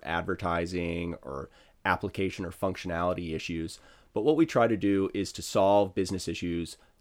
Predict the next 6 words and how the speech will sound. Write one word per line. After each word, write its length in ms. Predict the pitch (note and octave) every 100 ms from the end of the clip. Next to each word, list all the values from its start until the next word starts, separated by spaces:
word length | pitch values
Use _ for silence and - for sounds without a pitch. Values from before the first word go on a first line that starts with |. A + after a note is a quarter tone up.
| -
through, 560 | F#2+ F2+ F2 F2 E2+ -
um, 440 | F2 E2+ E2 F#2 - G2+
digital 280 | G2+ F#2+ G2+
marketing 380 | G#2 - B1 D#2+ - -
and 180 | F2+ E2
technology. 440 | F#2+ G2+ G2+